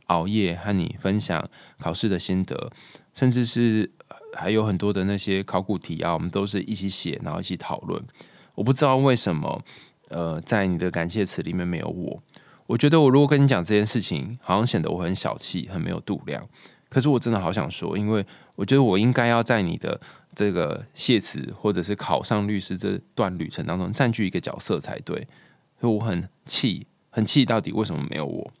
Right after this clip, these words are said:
然后第一段的开头就是“其实我，我很生气”，用“其实我很生气”来做，做这一整段开头。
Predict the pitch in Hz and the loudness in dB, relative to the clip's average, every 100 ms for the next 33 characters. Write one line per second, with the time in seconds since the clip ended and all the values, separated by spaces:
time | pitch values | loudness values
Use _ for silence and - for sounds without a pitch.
0 | _ _ _ - 110 143 127 110 - _ | _ _ _ -2 4 6 6 2 -2 _
1 | _ _ _ - 147 156 160 113 117 104 | _ _ _ 4 6 6 4 2 2 2
2 | 90 90 92 - 92 90 82 - - _ | 2 2 0 0 0 0 -2 -4 -10 _
3 | 98 95 85 80 90 - 87 85 92 98 | -2 -2 -2 -2 0 0 -2 -4 -2 -2
4 | - - 104 113 85 - 92 90 82 95 | -4 -4 2 2 2 0 0 2 0 -2
5 | 87 - 101 87 92 92 - - 85 78 | -2 0 2 2 2 2 -2 -2 -4 -4
6 | 73 78 - | -6 -6 -10